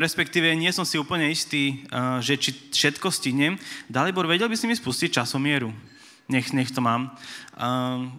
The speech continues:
ak aj nestihnem všetko, nič sa nedeje, identitu budeme riešiť veľmi dlho, takže čo nepodchytím ja, podchytí niekto iný, alebo sa k tomu vrátim po nejakom čase. Čo tým, čo tým myslím slova alebo vety, ktoré, e,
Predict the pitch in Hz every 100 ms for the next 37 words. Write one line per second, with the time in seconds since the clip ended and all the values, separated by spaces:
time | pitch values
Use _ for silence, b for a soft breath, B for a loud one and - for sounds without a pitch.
0 | - 156 175 170 180 - 165 147 139 160
1 | - 147 135 160 156 127 127 135 135 139
2 | 139 147 135 135 135 143 131 131 131 127
3 | 123 117 104 101 123 143 156 151 156 156
4 | 165 160 - 117 120 110 120 117 113 B
5 | B - - 160 160 160 - 135 147 135
6 | 135 127 123 147 135 131 123 117 120 127
7 | 127 123 120 131 127 135 123 120 123 127
8 | 117 120 120 120 120 113 117 113 110 107
9 | - - _ _ _ _ _ _ _ B
10 | B B B B B B B B - 233
11 | 233 269 143 247 262 214 196 - 214 202
12 | - 220 208 175 170 175 175 170 208 208
13 | 185 175 165 160 156